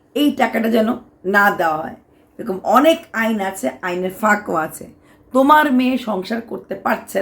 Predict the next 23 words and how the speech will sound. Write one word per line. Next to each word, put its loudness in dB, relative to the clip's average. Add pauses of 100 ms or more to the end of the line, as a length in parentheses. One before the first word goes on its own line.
না, -10 (360)
তোমার 6 (120)
মেয়ে 0
সংসার -6
করতে -10 (120)
চাইছে 2 (100)
না, -12 (480)
তাহলে 4 (380)
সেই -10
সংসার 0 (100)
করার 4
জন্য, -2 (160)
না 4 (120)
করার 2
জন্য -2 (520)
এলিমেন্ট 4
তুমি 0
কেন 2 (140)
পাবে? 0 (760)
পঞ্চাশ 4 (220)
পয়সা 4
না 2
নিয়ে -2